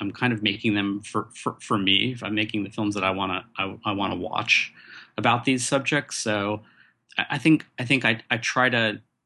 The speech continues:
um, stick with that point of view, um, versus trying to think, I don't know, what, what does somebody in the field wanna see, or what does, you know, somebody who knows nothing about the field wanna see, or,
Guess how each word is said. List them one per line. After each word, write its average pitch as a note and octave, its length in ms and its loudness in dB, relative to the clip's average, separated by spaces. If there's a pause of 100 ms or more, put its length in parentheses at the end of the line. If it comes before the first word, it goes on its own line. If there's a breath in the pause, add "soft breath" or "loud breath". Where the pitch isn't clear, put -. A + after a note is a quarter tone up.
um, F#2+ 460 -8 (1300)
stick - 440 -4
with A2+ 180 0
that G#2+ 380 4 (640)
point A#2+ 180 -2
of G#2 100 -4
view, A2+ 500 0 (280)
um, G#2+ 260 -4
versus G#2+ 600 -2
trying A2 280 -2
to G#2 40 -4
think, G#2 360 -6 (260)
I A2+ 80 -2
don't G#2+ 80 0
know, G2 120 -2
what, G2+ 280 -2
what G#2 240 -2
does - 460 -8 (200 loud breath)
somebody G2+ 400 0
in G2 80 -4
the F#2 60 -10
field G2+ 300 -2
wanna F#2+ 260 -2
see, F#2+ 380 -2
or F#2 180 -4
what G2 240 -2
does, F#2+ 380 -6
you F#2+ 60 -2
know, F#2 120 0
somebody F#2 300 0
who G2+ 80 -2
knows G2 260 2
nothing A2 260 2
about G2 220 0
the - 80 -18
field F#2 260 -4
wanna F#2+ 200 -6
see, F#2 260 -4
or, F#2+ 200 -8